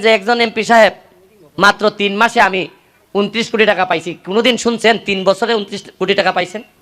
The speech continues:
আরে উন্নয়ন তো পরে, সবচেয়ে বড় উন্নয়ন হয়েছে কি আপনি জানতেছেন যে আপনি কত টাকা বরাদ্দ পাইছেন? যে ঊনত্রিশ কোটি টাকা পাইছি, এটা আমার বাপের টাকা না, আপনাদের হকের টাকা। এটা বলতে আমার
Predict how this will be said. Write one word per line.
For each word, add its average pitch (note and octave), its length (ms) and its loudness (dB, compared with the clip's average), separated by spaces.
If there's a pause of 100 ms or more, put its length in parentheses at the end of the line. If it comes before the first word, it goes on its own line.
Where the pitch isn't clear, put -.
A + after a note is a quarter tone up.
(1600)
আরে A#3+ 160 6 (120)
উন্নয়ন C#4 380 6
তো D#4+ 60 8 (100)
পরে, D4+ 200 10 (1400)
সবচেয়ে D#4 420 4
বড় D#4+ 120 10 (100)
উন্নয়ন D#4 280 6
হয়েছে C#4+ 200 4
কি D#4+ 140 6
আপনি C#4+ 120 -2 (100)
জানতেছেন D#4+ 560 6
যে D4+ 80 4 (100)
আপনি - 140 -2 (100)
কত B3 120 0 (100)
টাকা A3+ 140 0 (100)
বরাদ্দ G#3+ 240 0 (100)
পাইছেন? F#3 300 -2
যে B3+ 140 2
ঊনত্রিশ C4 360 -4
কোটি C4 180 0
টাকা A#3 180 6
পাইছি, A3 260 0
এটা A3 180 2
আমার A3 180 0
বাপের A3+ 300 4
টাকা F#3 140 2
না, F#3 140 4
আপনাদের F3+ 320 0
হকের - 320 0
টাকা। B2 160 -4 (1500)
এটা A#3 140 6
বলতে A#3 260 0
আমার G#3 200 4